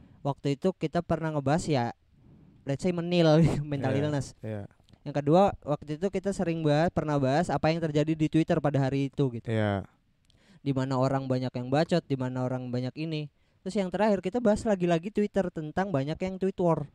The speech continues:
Speaker 1: Akhirnya
Speaker 2: Ah.
Speaker 1: kita bisa nyimpulin, itulah hiburan-hiburan kelas pekerja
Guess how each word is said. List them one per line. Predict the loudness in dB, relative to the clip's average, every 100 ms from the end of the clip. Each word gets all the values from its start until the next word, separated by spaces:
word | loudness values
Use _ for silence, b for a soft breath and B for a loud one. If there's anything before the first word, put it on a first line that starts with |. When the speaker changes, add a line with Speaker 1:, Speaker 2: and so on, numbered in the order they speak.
| b b b b b
Speaker 1:
Akhirnya | -2 2 2
Speaker 2:
Ah. | 2
Speaker 1:
kita | 2
bisa | 4 4
nyimpulin, | 2 0 2 4 2 -2 -10 _ _ _ _ _ _ _ _ _
itulah | 0 2
hiburan-hiburan | 4 4 4 4 2 2 2 0
kelas | -4 -4
pekerja | -4 -6 -2